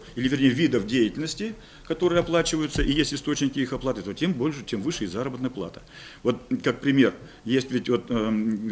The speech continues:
у нас преподаватели, не только у нас, в, в, в других вузах тоже самая система, которые кроме одной ставки ещё работают на, ещё на полставки. И ещё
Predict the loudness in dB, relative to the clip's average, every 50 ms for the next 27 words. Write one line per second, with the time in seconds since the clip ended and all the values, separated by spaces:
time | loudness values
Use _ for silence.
0 | -4 -4 -2 0 2 2 2 2 0 -4 -2 0 0 2 2 2 2 0 -2 0
1 | 0 2 2 2 0 0 -2 -2 -2 -2 -2 -4 -6 -6 -6 -8 -6 -4 -4 -4
2 | -4 -4 -6 -6 -6 -4 -4 -2 -2 -2 -4 -4 -6 -8 -8 -8 -8 -6 -4 -4
3 | -4 -4 -4 -4 -4 -4 -4 -4 -4 -2 -2 -4 -6 -8 -10 -4 -2 -2 0 -2
4 | -4 -6 -12 -16 -18 -16 -6 -4 -4 0 2 4 4 4 4 2 0 -6 -8 -4
5 | -2 2 2 2 2 2 2 0 0 0 0 0 -2 -2 -2 -2 -2 -2 -6 -8
6 | -8 -6 -4 -2 0 0 0 0 2 0 0 0 -2 -2 -2 0 0 0 0 -2
7 | -4 -2 -2 -2 -2 -2 -4 -6 -10 -12 -12 -16 -18 -20 -20 -20 -20 -10 -2 0
8 | 0 2 2 2 0